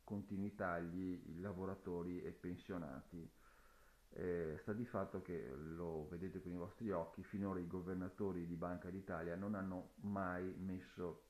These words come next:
piede in questo tesoretto che, ripeto, è di proprietà, eh, degli italiani e ci potrebbe consentire di tirare un, eh, re-, respiro di sollievo.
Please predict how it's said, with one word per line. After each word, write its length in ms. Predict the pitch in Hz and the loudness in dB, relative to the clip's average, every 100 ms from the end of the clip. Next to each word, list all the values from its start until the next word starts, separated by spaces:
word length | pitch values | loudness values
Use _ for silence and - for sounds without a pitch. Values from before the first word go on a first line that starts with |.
| - | -14
piede 480 | - 87 80 87 90 - - - - | -4 -2 0 -2 -2 -10 -20 -20 -10
in 120 | - | -6
questo 340 | 92 101 - 95 | 0 -2 0 -2
tesoretto 680 | 101 95 101 90 - 101 | 0 2 2 2 0 -4
che, 200 | 87 87 | -2 -2
ripeto, 720 | 90 98 - 82 85 - 90 - - | 0 0 0 0 -2 -6 -6 -8 -4
è 280 | 92 98 - - | 0 0 0 -8
di 200 | 80 87 | -10 -8
proprietà, 720 | - 82 85 82 87 82 80 - - - - - | -6 -6 -6 -4 -2 -2 -2 -8 -20 -20 -20 -14
eh, 300 | 71 71 80 | -10 -6 -4
degli 240 | 85 90 82 | -2 -2 -2
italiani 680 | 82 90 80 78 69 62 - - - - | -4 -2 -2 -2 -4 -8 -12 -20 -20 -12
e 160 | - - | -6 -4
ci 100 | 120 | -4
potrebbe 520 | 117 113 95 95 95 | -2 0 2 2 0
consentire 800 | - 104 104 104 95 92 87 90 | 0 0 0 -2 -2 -2 0 0
di 200 | 87 85 | 0 -4
tirare 560 | - 92 85 90 90 85 | -2 0 2 2 0 -2
un, 240 | 85 87 | -2 -2
eh, 540 | 85 69 67 69 71 76 | -2 -4 -6 -6 -4 0
re-, 160 | 98 - | 0 0
respiro 400 | 101 - 85 82 | -2 -2 -4 -2
di 100 | 80 | -2
sollievo. 640 | 80 82 67 64 53 50 | -4 -6 -4 -4 -4 -8